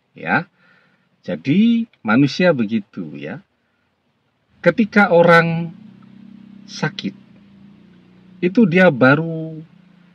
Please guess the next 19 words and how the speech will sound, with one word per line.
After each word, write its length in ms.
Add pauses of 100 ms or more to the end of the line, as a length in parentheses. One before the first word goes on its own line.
(280)
berpikir 1040
tentang 880
betapa 800
nikmatnya 960
sehat. 400 (1900)
Tapi 240
kalau 240
dia 160
sehat, 400
dia 240
lupa 480 (320)
untuk 240
bersyukur. 560 (960)
Saat 480
dia 160
sakit, 640
dia 240
baru 240
belajar, 640